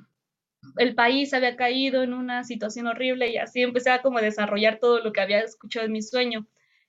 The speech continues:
Últimamente ya no me ha, ya no he hecho tanto eso,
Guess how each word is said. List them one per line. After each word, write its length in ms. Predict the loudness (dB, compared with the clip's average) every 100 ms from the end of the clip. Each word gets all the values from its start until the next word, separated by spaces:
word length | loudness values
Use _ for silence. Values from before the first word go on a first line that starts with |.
| _ _ 0
Últimamente 720 | 2 6 6 6 4 0 2
ya 120 | 2
no 220 | 2 0
me 160 | 2 4
ha, 380 | 4 2 -2 -2
ya 140 | -2 0
no 140 | 0
he 60 | -2
hecho 220 | -2 -4
tanto 280 | -2 2 2
eso, 420 | 2 -2 -4